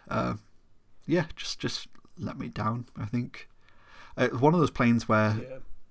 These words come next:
Speaker 1: we talked about it quite a lot already. Like, the fact that if this had been set out, if this had been set out over two sets or, or three sets,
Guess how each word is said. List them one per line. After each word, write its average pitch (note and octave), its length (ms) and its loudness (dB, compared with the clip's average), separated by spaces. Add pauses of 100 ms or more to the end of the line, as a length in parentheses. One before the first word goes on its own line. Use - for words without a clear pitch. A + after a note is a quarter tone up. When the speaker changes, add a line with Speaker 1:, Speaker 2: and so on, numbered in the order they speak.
Speaker 1:
we C3+ 180 0
talked C3+ 240 2
about A#2 220 4
it - 240 -8
quite A2+ 200 0
a - 20 0
lot G#2+ 180 2
already. A2+ 360 2
Like, - 180 -2 (140)
the A#2+ 120 -6
fact C3+ 180 2
that - 280 -2 (140)
if A2+ 180 0
this C#3+ 180 2
had C3 120 0
been A2+ 220 4
set - 280 -6
out, B2+ 240 -4 (100)
if - 240 0
this E3+ 140 4
had - 60 -4
been F#3 140 4
set D#3+ 120 0
out D3+ 140 8
over A#2+ 180 2
two A#2+ 200 0
sets C#3+ 400 0
or, A2+ 180 4
or - 100 -6
three B2 240 6
sets, - 460 0